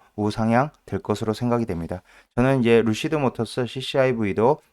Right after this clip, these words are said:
여러분들이 영상을 보셨겠지만 템베거 영상으로 지금 뽑아 두었고요.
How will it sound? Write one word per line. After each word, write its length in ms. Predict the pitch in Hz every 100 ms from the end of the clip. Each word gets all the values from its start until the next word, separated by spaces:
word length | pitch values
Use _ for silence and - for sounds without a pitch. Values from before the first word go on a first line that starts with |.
| -
여러분들이 440 | 107 113 120 117
영상을 380 | 107 95 120 120
보셨겠지만 680 | 113 95 110 98 - 113 120 - - _
템베거 500 | - 160 139 110 113
영상으로 680 | 101 90 110 104 92 98 110 - - -
지금 300 | 98 98 95
뽑아 280 | 120 139
두었고요. 680 | - 95 87 - 87 110